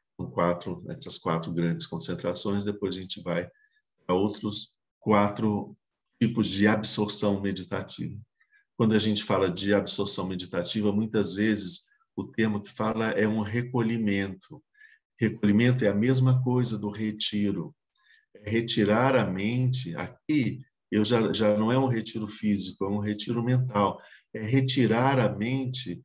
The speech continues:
dos processos mentra-, mentais onde ela tá funcionando habitualmente. Fazer ela abandonar esses processos mentais e ficar cada vez mais sem se envolver com nenhum processo.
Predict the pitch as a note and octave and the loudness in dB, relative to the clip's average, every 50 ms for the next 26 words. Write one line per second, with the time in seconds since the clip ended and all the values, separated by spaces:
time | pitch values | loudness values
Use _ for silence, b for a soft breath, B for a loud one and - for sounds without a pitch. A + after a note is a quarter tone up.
0 | b b b b _ - - - - - B2 A#2+ A2+ A2+ - - A#2 A#2 A#2 - | b b b b _ -16 -14 -12 -6 -2 0 0 2 4 4 4 4 4 4 2
1 | A2+ G2+ G2+ G#2 G#2 G2+ G2+ G2+ - G#2 G#2 G#2+ A2 A2 - - G2+ G#2 G2+ G2+ | 2 0 0 0 0 -2 -2 -2 -2 0 0 0 0 -2 -2 -2 -2 -4 -4 -4
2 | G2+ - - A2+ A#2+ A#2 G#2 G#2+ A2 G#2+ G#2 A2 G#2+ G#2+ G#2+ - A2+ G#2+ - B2 | -6 -6 -4 -2 -2 -2 -2 -4 -4 -4 -2 -2 -2 -2 -2 -4 -4 -6 -6 -4
3 | A#2 - - A#2+ A2 G#2+ G#2+ G#2+ G#2+ G#2+ G#2 A2+ A2 - - A#2+ A2+ G#2+ G#2 G#2 | -4 -4 -2 -2 -2 -4 -2 -2 -4 -4 -4 -4 -6 -6 -6 -8 -6 -6 -4 -4
4 | G2+ G2+ G2+ G2+ - - - _ b b b b b b b b b _ _ _ | -4 -4 -6 -6 -8 -10 -12 _ b b b b b b b b b _ _ _
5 | _ - - A#2+ A#2+ A#2+ B2+ A#2 A#2 C3 B2+ B2+ B2 A#2+ A#2 A#2+ B2 C3+ C3+ C3 | _ 0 2 4 4 4 4 4 4 4 4 4 4 4 2 2 2 2 2 2
6 | C3 - - - - - G#2+ G#2 - - G#2+ G#2 G2+ - - F2+ F#2 F#2 F2+ F2 | 2 0 0 -2 -2 -4 -4 -2 -2 0 0 0 0 -2 -4 -4 -6 -10 -10 -10
7 | - _ _ - A#2+ A2 G#2 - - B B B B B B B - A#2 B2+ - | -12 _ _ -4 -4 -2 -2 -4 -6 B B B B B B B -12 -10 -6 -6
8 | - - B2+ - B2 A2+ A2+ A2+ - C3 A#2+ B2 A#2+ A2 G#2+ A#2+ C3 C#3 C3 A#2+ | -6 -4 -4 -2 -2 -2 -2 -2 0 0 0 2 0 0 2 2 2 2 0 0
9 | G#2+ G#2+ A#2 A#2+ B2 A#2+ A2 - - - - - - - B2+ B2+ C3 B2+ C3 - | -2 -2 -2 0 0 0 0 0 0 -2 -2 -4 -4 -2 0 0 2 2 0 0
10 | C3+ B2+ B2 A#2 A#2 A#2+ G#2+ G#2+ B2+ B2+ B2+ B2+ C3 A#2+ A#2 A#2+ C3 D#3 E3 E3 | -2 -2 -2 -2 -2 -2 0 0 -2 -2 -2 -2 -4 -4 -4 -4 -4 -4 -4 -4
11 | - D3 C3+ B2 A2+ A2 G2+ F#2+ F#2 F#2 - - - - | -4 -4 -4 -2 0 0 0 0 -2 -2 -4 -6 -6 -12